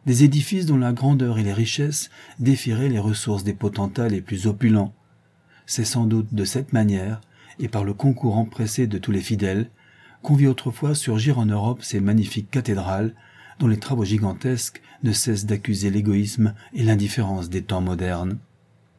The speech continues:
Les lamaseries qu'on voit en Tartarie sont toutes construites en briques ou en pierre. Les lamas les plus pauvres seulement s'y bâtissent des habitations en terre, mais elles sont toujours si bien blanchies avec de la chaux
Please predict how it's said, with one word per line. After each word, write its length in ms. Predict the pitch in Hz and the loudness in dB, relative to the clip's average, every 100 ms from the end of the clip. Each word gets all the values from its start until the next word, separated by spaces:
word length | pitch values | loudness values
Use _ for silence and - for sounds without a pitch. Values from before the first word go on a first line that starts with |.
| _ _ _ _ _ _ _ _ _ _ _ _ _ _ _ _ _ _ _ _ | _ _ _ _ _ _ _ _ _ _ _ _ _ _ _ _ _ _ _ _
Les 140 | 160 131 | 2 6
lamaseries 460 | 135 143 139 160 | 8 6 6 2
qu'on 200 | 151 131 | 2 0
voit 140 | 117 135 | 2 0
en 160 | 113 | 0
Tartarie 720 | 104 110 - 113 101 120 123 - - | -2 -8 -6 -4 -2 -2 -2 -8 -10
sont 180 | - 131 | -2 -2
toutes 220 | 160 151 | 0 -2
construites 500 | 131 120 - 151 123 | -2 -4 -2 -2 2
en 80 | 110 | 2
briques 320 | 113 135 - | 2 0 0
ou 60 | |
en 100 | 101 | -2
pierre. 480 | 101 - 95 92 104 - _ _ _ _ - - | -2 -4 -4 -4 -10 -16 _ _ _ _ -10 0
Les 140 | 113 | 4
lamas 320 | 104 101 117 | 4 2 2
les 120 | 107 | 0
plus 200 | 98 - | -2 -4
pauvres 380 | 104 110 104 98 | -2 0 0 -2
seulement 420 | - 113 107 95 | 0 2 4 2
s'y 180 | 92 113 | -2 -2
bâtissent 440 | 98 98 - 101 98 | -2 -4 -4 -4 -2
des 160 | 92 | -2
habitations 580 | 92 98 104 95 107 95 | -2 -2 -2 -2 -2 -2
en 80 | 95 | -4
terre, 420 | - 95 98 98 _ _ _ _ _ - | -4 -4 -6 -10 _ _ _ _ _ -2
mais 80 | |
elles 100 | 107 | -2
sont 140 | 107 120 | 0 -2
toujours 360 | 117 117 127 | 0 0 0
si 160 | - 135 | -2 0
bien 180 | 123 120 | 2 2
blanchies 440 | 120 120 - 139 | 2 0 0 0
avec 220 | 117 113 | 2 0
de 100 | 110 | 0
la 140 | 104 98 | 0 0
chaux 400 | - 113 113 | -2 0 0